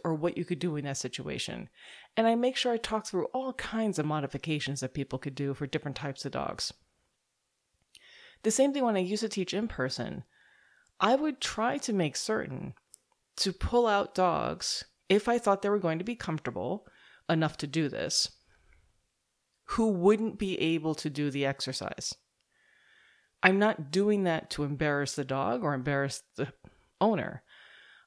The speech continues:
I'm doing that to educate them as well as the rest of the class how you can modify things and say, "Okay,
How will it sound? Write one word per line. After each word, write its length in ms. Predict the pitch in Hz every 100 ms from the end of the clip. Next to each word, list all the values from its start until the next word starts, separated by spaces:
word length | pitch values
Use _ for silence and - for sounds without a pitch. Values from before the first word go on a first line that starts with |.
| -
I'm 180 | 180 180
doing 400 | 160 214 240 226
that 240 | 190 -
to 180 | - 165
educate 640 | 165 175 170 - 151 - 135
them 320 | 156 240 311 - _ -
as 200 | 156 143
well 240 | 165 180
as 140 | 196
the 120 | 156 147
rest 260 | 151 -
of 80 | -
the 80 | 143
class 680 | - 123 151 277 349 - - _ _ - _ _ _
how 320 | - 180 180
you 160 | 208 208
can 200 | 196 185
modify 560 | 180 180 175 - 131 -
things 560 | - 110 110 - - - _ _ _ _ -
and 160 | 175 160
say, 240 | 165 156
"Okay, 460 | 101 101 156 -